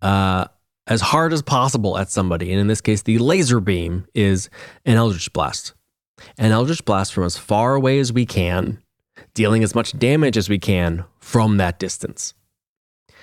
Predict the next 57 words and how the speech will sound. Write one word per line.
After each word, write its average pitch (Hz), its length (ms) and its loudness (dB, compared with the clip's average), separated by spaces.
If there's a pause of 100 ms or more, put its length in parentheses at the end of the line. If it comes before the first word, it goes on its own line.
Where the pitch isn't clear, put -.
(500)
So 98 300 -2
I 107 120 2
will 120 100 0
say 85 180 -2
there 107 260 0
are 127 480 0 (280)
more 160 280 4
ways 120 400 2
than 107 220 2
in 104 180 2
this 107 160 2
build 101 360 0
to 98 200 0
add 98 280 2
damage 101 300 0
to 95 140 0
Eldritch 95 360 0
Blast. 104 280 0
You 104 80 2
can 113 380 2
get 110 180 2
an 107 80 2
Eldritch 113 340 0
Blast 110 240 0
that 104 120 0
deals 101 220 0
more 98 120 2
damage. - 460 -6 (640)
That's - 180 -2
not 180 180 -2
really 165 400 2
what 156 220 -2
we're 151 100 0
here 180 220 0
for, 180 280 0
although 107 300 2
you 104 220 0
can, 120 420 0
at 101 140 -4
short 127 300 -2
range, 120 320 0
pump 107 200 0
out 101 200 0
extreme 110 440 0
amounts 101 280 2
of 90 80 -2
damage 92 360 0
with 98 140 -2
Eldritch 92 360 0
Blast 87 260 -2
with 90 120 -2
this 90 140 -2
build 87 400 -2
if - 100 -4
you 92 80 2
want - 280 0
to. 143 220 2